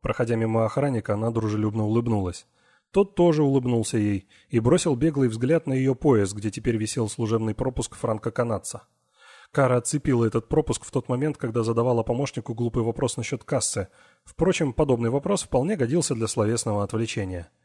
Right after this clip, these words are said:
«Это тебе урок», подумала она. «Никогда не хами тем, кто владеет приёмом манипуляции». Вновь оказавшись за кулисами, Кара спрятала пропуск в карман и начала искать среди служащих кого-нибудь более приветливого.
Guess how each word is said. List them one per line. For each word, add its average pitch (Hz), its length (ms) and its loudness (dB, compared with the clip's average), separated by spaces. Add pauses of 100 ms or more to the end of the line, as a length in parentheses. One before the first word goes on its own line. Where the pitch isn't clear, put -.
(420)
«Это 156 180 -2
тебе 165 240 2
урок», 160 500 6
подумала 101 460 0
она. 98 240 -4 (240)
«Никогда 147 440 0
не 117 100 0
хами 120 260 -2
тем, 156 220 -2
кто - 160 -2
владеет 120 360 0
приёмом 110 360 -2
манипуляции». 110 880 -2 (840)
Вновь 156 360 2
оказавшись 123 500 0
за 110 140 -2
кулисами, 135 640 -2 (180)
Кара 160 260 2
спрятала 123 440 0
пропуск - 400 0
в - 100 -20
карман 147 360 2
и 120 120 -4
начала 151 400 0
искать 160 260 0
среди 127 280 -2
служащих 156 480 0
кого-нибудь 131 500 2
более 123 320 4
приветливого. 98 760 -2